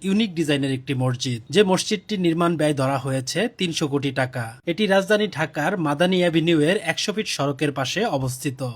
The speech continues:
এই মসজিদের ভিতরে রয়েছে চলন্ত সিঁড়ি, গাড়ি পার্কিং এর ব্যবস্থা এবং এর পাশাপাশি এই মসজিদে একসাথে এগারো হাজার মুসল্লি নামাজ আদায় করতে পারবে। এবার রাজধানীর উত্তরের শেষ প্রান্তের দিকে চলে এসেছি,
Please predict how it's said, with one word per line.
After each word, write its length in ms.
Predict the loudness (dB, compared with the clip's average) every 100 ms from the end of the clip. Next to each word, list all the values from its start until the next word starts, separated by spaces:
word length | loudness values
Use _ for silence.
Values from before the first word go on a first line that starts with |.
| -2
এই 140 | 4 6
মসজিদের 500 | 4 2 0 2 4
ভিতরে 300 | 4 4 6
রয়েছে 380 | 6 2 0 2 0 2
চলন্ত 340 | 2 2 0 0
সিঁড়ি, 360 | 0 0 0 -2
গাড়ি 280 | 0 0 0
পার্কিং 360 | 0 -2 -2 -2
এর 100 | -2
ব্যবস্থা 500 | -2 -2 -4 -4 -2 -2 0
এবং 160 | 0 0 0
এর 160 | 0 2
পাশাপাশি 600 | 0 -2 0 0 -2 -2 -4 2
এই 140 | 2
মসজিদে 560 | 4 2 2 0 0 0 -2 -2
একসাথে 540 | 0 2 2 0 0 0 2
এগারো 320 | 2 2 4 2
হাজার 280 | 2 0
মুসল্লি 440 | 0 -2 -2 0 0
নামাজ 300 | 0 2 2 2
আদায় 220 | 2 0
করতে 260 | -2 -4 -2
পারবে। 380 | 0 0 -2 -4 -8 -16 _ _ 4
এবার 300 | 6 8 8
রাজধানীর 540 | 8 6 6 6 6 4 4
উত্তরের 480 | 4 6 8 8 8
শেষ 260 | 4 4 4
প্রান্তের 400 | 4 6 6 6
দিকে 220 | 4 4 4
চলে 220 | 4 6 6
এসেছি, 460 | 4 2 2 2